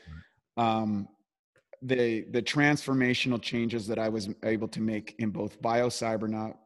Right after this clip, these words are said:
Speaker 2: uh, when I went to my first ones, to the neurofeedback training that Dave Asprey has developed with forty years of Zen, have been absolutely extraordinary. Changed my life,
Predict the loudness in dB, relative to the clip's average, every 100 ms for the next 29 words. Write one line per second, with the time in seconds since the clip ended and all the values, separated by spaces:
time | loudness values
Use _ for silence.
0 | -12 -10 -6 -4 -2 -2 -4 -6 -8 -8
1 | -2 -2 0 -2 -2 -2 -6 -18 _ _
2 | _ _ -6 0 2 4 2 2 -2 0
3 | 0 0 -2 0 0 0 -4 -8 -2 0
4 | 2 0 -2 -4 -4 -4 -4 -6 -6 -10
5 | -4 0 2 0 -2 -2 -2 -4 -8 -20
6 | -16 0 2 2 2 6 6 6 4 4
7 | 4 0 -2 -6 -6 -4 -4 -6 -8 _
8 | _ _ _ 2 6 6 6 6 6 6
9 | 6 4 -4